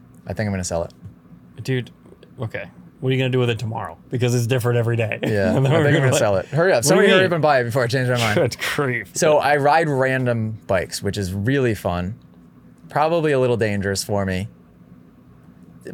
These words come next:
Speaker 1: But it just makes me good at being able to adapt, because think of how many weird, wacky,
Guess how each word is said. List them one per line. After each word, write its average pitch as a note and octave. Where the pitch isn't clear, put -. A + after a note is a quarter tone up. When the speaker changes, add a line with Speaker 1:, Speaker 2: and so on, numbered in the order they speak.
Speaker 1:
But A#2+
it B2+
just D3
makes D3
me D3+
good B2+
at A#2+
being A#2+
able A2+
to A2+
adapt, G2
because G#2
think C3+
of G#2+
how A2+
many A2+
weird, G2
wacky, G2+